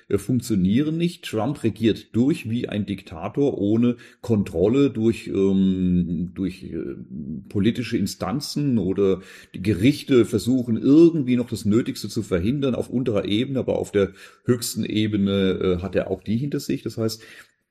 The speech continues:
die, die ganzen demokratischen Mechanismen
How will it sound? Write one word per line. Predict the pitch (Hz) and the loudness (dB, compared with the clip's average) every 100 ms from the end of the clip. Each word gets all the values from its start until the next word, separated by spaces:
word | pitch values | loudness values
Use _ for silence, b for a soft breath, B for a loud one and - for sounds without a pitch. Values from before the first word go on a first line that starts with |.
| _ _ _ _ _ _ | _ _ _ _ _ _
die, | 98 - 110 | -12 -4 0
die | 127 | 0
ganzen | 123 123 - 147 | 2 0 0 0
demokratischen | 135 110 - - 135 196 220 - 165 147 131 120 101 95 95 | 0 0 -6 -12 -8 -8 -8 -6 -2 2 4 6 4 2 0
Mechanismen | 110 117 113 156 - 101 90 82 | -2 2 2 0 -2 -2 0 0